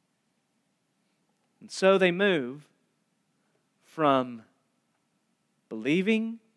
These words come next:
Jesus as he's saying these things, to objecting to Jesus as he's saying these things, to now ridiculing Jesus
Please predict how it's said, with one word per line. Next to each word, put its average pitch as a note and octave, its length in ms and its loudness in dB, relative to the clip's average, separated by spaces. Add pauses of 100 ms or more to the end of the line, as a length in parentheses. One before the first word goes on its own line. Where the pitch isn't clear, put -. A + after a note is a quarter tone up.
Jesus G#3+ 440 -4
as F#3+ 240 -6
he's G#3+ 160 -2
saying G#3 380 0
these G#3 220 -8
things, A3 560 -4 (640)
to D3+ 180 -4
objecting F#3+ 680 -2
to G#3+ 100 -8
Jesus G3 500 -4
as F3 240 -2
he's G3 160 -4
saying F3+ 380 -2
these E3+ 200 -8
things, E3+ 560 -4 (240)
to D3 140 -10
now C#3 400 2 (240)
ridiculing A#2+ 920 -4
Jesus F#2+ 480 -14